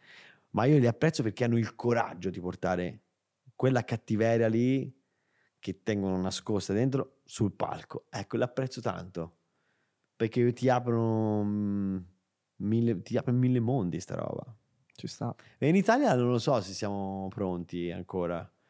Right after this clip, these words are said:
Speaker 1: Veniamo sempre un po' dopo. Eh, è un rischio. Cioè, Amadeus è stato intelligente perché ha portato Angelo Duro là. E quindi ha sdoganato. Vabbè, ha, ha fa-, c'è stata una premessa, no? Quindi, "Ah, vi dico questa cosa qua,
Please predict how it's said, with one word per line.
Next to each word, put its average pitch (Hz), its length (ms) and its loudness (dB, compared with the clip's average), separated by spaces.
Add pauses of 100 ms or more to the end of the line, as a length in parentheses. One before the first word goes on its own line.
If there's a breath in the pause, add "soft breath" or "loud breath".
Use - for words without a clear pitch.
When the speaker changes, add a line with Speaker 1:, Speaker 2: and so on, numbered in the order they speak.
Speaker 1:
Veniamo 127 240 4
sempre 113 320 4
un 101 80 -2
po' 101 140 -8
dopo. 92 500 -2 (1300 loud breath)
Eh, 160 800 -6
è 143 40 2
un 160 160 4
rischio. 110 640 -2 (240)
Cioè, 143 160 0
Amadeus 160 540 4
è 135 40 4
stato 117 220 4
intelligente 123 500 4
perché 113 240 2
ha 101 60 2
portato 107 420 0
Angelo 107 300 2
Duro 117 460 2 (320)
là. 98 360 -2 (1080)
E 107 140 -6
quindi 87 960 -2
ha 87 80 -6
sdoganato. 92 440 -2
Vabbè, 95 180 0
ha, 90 140 -2
ha 92 160 -2
fa-, 98 220 -4
c'è - 140 -8
stata 95 220 -6
una 98 140 0
premessa, 95 600 0
no? 95 140 -2
Quindi, 92 200 -2
"Ah, 104 200 2
vi 98 160 0
dico 104 320 2
questa 98 320 0
cosa 104 280 0
qua, 104 300 2